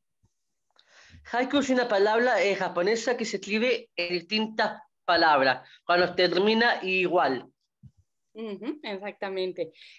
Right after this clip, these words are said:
Speaker 2: Bueno, pues oye, Augusto, un placer que nos acompañes, de verdad. Ojalá te esté pareciendo interesante,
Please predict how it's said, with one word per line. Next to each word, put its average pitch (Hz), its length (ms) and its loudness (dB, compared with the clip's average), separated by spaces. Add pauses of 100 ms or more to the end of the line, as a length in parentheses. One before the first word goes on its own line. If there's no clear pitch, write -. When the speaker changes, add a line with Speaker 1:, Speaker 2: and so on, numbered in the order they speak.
Speaker 2:
Bueno, 285 480 0
pues 247 180 2
oye, 294 520 0 (380)
Augusto, 285 600 2
un 311 140 2
placer 302 480 0
que 247 100 -8
nos 214 220 -10
acompañes, 220 840 -2
de 226 100 0
verdad. 214 500 0 (220)
Ojalá 247 520 4
te 311 80 -4
esté 294 200 -4
pareciendo 233 640 -2
interesante, 240 1080 0